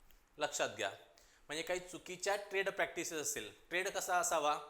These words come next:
कॉम्पिटिटिव्ह असावा, त्याच्यामध्ये पारदर्शकता असावी असं आपल्याला अपेक्षित आहे. त्यामुळे जर काही चुकीच्या पद्धतीने भारतामध्ये व्यापार केला जात असेल, काही,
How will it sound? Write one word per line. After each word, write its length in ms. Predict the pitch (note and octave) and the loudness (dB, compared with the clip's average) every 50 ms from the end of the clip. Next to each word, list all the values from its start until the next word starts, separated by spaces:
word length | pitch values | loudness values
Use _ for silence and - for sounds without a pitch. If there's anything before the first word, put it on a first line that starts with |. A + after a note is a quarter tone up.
| - - - - - - _ _ _ | -14 -20 -20 -20 -20 -20 _ _ _
कॉम्पिटिटिव्ह 540 | - C3+ C3 C#3 C3+ D#3+ E3+ E3+ F3+ F3+ F3 | 2 2 2 0 -2 -4 -4 -2 2 2 2
असावा, 400 | E3+ - - D#3 D3 D3+ D#3+ E3+ - - - - - _ _ _ _ _ _ | 2 4 4 4 4 4 2 0 -4 -10 -16 -20 -20 _ _ _ _ _ _
त्याच्यामध्ये 400 | C#3+ C#3+ D3 - E3+ D#3+ E3 E3+ E3+ | 2 2 2 2 0 0 0 -2 0
पारदर्शकता 720 | - - C#3 C3 C3 A#2+ D3+ - - - D#3 - - F3+ | 4 6 6 6 6 4 2 2 2 -2 -2 2 4 6
असावी 340 | E3+ D#3+ - E3+ C#3 D#3 F3 E3+ - | 6 6 4 2 2 2 0 -4 -6
असं 160 | C#3 - D#3+ | -2 0 0
आपल्याला 260 | D#3 D3+ D#3+ E3 D#3+ | 2 2 4 4 4
अपेक्षित 420 | D#3+ D#3 D3+ - D#3+ - - D#3 D#3+ | 4 4 0 -4 -6 -6 -4 0 2
आहे. 220 | D3+ C#3+ D3+ E3+ F3 - - - - - _ _ | 2 4 2 0 -4 -8 -16 -20 -20 -20 _ _
त्यामुळे 320 | - D#3 D#3 - E3 F3 F3+ | 4 4 4 4 2 0 2
जर 140 | F3 F#3+ F#3 | 2 0 0
काही 220 | - - F#3 F#3 | 0 0 0 0
चुकीच्या 540 | F#3 - - D#3+ - - F3+ E3+ - G3+ G#3 | -2 -4 -10 -12 -8 -8 -4 0 0 0 0
पद्धतीने 600 | G3+ - - E3 C#3 D3+ D#3 - E3 E3+ F#3 F3 | 0 -2 -4 -2 -2 -4 -4 -4 -2 -2 -2 -2
भारतामध्ये 480 | D#3+ C#3 C#3 C3 - D3+ D3 D3+ D3+ D3+ | 2 2 0 2 0 -2 -4 -2 -2 2
व्यापार 300 | C#3 C3 B2 - C#3+ C3+ | 2 2 2 2 0 0
केला 220 | C3+ - C3 B2+ | 0 0 0 2
जात 200 | B2 A#2+ G#2+ - | 2 2 -2 -2
असेल, 240 | A#2+ - - D3+ E3 | -4 -4 -4 -4 -4
काही, 380 | E3 - C#3+ B2+ B2+ C3 C3+ | -4 -4 -6 -4 -4 -6 -6